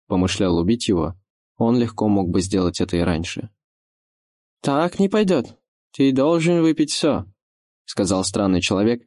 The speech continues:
и миска с отваром вновь очутилась у лица Оша. На этот раз орк, зажмурившись, проглотил ее содержимое полностью. Удивительно, но ему сразу стало легче.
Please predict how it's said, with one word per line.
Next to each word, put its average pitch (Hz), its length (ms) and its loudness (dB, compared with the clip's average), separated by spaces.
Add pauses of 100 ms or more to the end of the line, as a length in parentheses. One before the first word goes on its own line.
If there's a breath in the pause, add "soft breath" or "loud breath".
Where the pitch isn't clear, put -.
(300)
и 143 100 2
миска 127 300 2
с 117 100 0
отваром 113 440 0
вновь 117 360 0 (200)
очутилась 101 640 0
у 95 40 4
лица 90 300 0
Оша. - 400 -6 (560)
На 147 160 2
этот 98 200 -2
раз 120 280 0
орк, 113 200 2
зажмурившись, 95 720 0
проглотил 98 520 0
ее 98 140 2
содержимое 90 640 0
полностью. - 640 -4 (520)
Удивительно, 117 720 2
но 92 160 2
ему 90 360 2
сразу 104 440 0
стало 85 300 -2
легче. - 420 -4